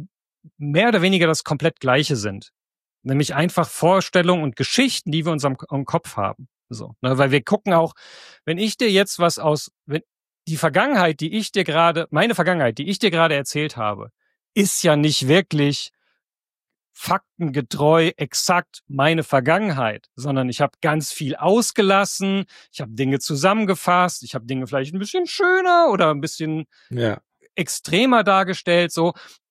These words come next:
Speaker 1: Je nachdem, was gerade für unseren Kontext, in dem wir hier sind, relevant ist oder
Speaker 2: Ja.
Speaker 1: mir wichtig ist, so. Also genauso, wie wir auch über die Zukunft reden, so, ne, über bestimmte Dinge, von denen wir wünschen, dass sie kommen, darü-, häufiger drüber reden, andere Dinge weglassen oder bestimmte Befürchtungen haben.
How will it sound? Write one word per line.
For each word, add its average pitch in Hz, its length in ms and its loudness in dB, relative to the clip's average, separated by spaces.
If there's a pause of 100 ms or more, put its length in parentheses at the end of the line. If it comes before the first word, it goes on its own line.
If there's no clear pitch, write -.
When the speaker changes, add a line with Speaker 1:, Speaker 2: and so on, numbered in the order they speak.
(140)
Speaker 1:
Je 160 320 0
nachdem, 196 360 2
was 170 180 2
gerade 170 360 2
für - 180 -14
unseren 196 420 2
Kontext, 254 540 0
in 143 60 -2
dem 143 140 0
wir 135 60 0
hier 131 180 2
sind, 175 480 2 (460)
relevant 147 640 0
ist 113 360 -4
oder 135 240 2
Speaker 2:
Ja. 123 140 4
Speaker 1:
mir 165 220 2
wichtig 123 400 -4
ist, 117 260 -12
so. 117 280 -8
Also 131 260 -2
genauso, 185 640 4
wie 170 160 2
wir 180 100 4
auch 160 140 2
über 143 120 -2
die 143 120 -2
Zukunft 143 580 -2
reden, 123 300 2
so, 113 160 -2
ne, 135 180 4 (160)
über 135 320 -4 (140)
bestimmte 156 380 0
Dinge, 151 420 4
von 131 240 -2
denen 139 160 2
wir 127 80 -2 (180)
wünschen, 175 540 0
dass 160 140 2
sie 156 100 2
kommen, 147 400 2
darü-, 131 400 -2
häufiger 190 340 2
drüber 151 300 2
reden, 139 240 2
andere 110 240 -10
Dinge 131 180 -4
weglassen 160 500 0
oder 120 140 -4
bestimmte 120 380 -10
Befürchtungen 165 600 -2
haben. 127 220 -4